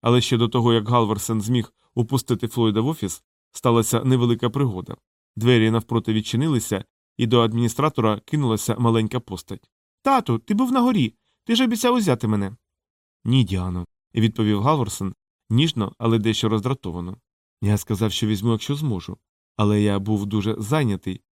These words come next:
Мені треба було зустріти доктора Флойда». Потисни йому руку, він щойно прибув із землі.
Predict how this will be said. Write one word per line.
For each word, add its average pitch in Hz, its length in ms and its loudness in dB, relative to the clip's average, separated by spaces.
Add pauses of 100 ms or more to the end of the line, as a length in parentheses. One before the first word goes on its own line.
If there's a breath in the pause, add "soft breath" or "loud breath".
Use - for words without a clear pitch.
(180)
Мені 113 200 2
треба 110 280 0
було 110 220 2
зустріти 110 460 -2
доктора 113 400 -2
Флойда». 98 460 -6 (380)
Потисни 120 420 -4
йому 107 180 0
руку, 110 340 -4 (240)
він 113 160 0
щойно 110 300 -2
прибув 117 320 -2
із 110 100 -4
землі. 120 360 -8